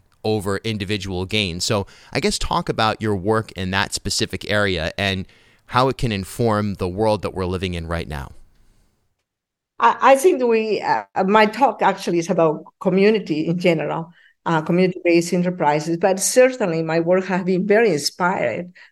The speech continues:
Speaker 2: by Quechua, Aymara, and West Coast, Canadian West Coast communities. And I really believe that management schools and management theory can learn a lot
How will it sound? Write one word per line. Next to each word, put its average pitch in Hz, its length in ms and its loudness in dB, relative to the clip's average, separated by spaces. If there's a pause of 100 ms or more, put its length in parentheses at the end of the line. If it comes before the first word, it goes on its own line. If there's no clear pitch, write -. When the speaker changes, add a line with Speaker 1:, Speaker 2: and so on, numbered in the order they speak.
Speaker 2:
by 151 200 0
Quechua, 190 520 2
Aymara, 175 540 2 (240)
and 165 180 2
West 180 400 2
Coast, 175 540 0
Canadian 170 520 2
West 160 220 -4
Coast 196 360 0 (360)
communities. 156 580 -2 (340)
And 202 140 2
I 269 160 6
really 277 340 0
believe 202 760 0 (340)
that 170 400 2
management 185 680 0
schools 147 640 -6
and 165 180 -2
management 165 880 -2
theory 208 380 2
can 180 340 0
learn 226 220 2
a 143 100 0
lot 175 480 -2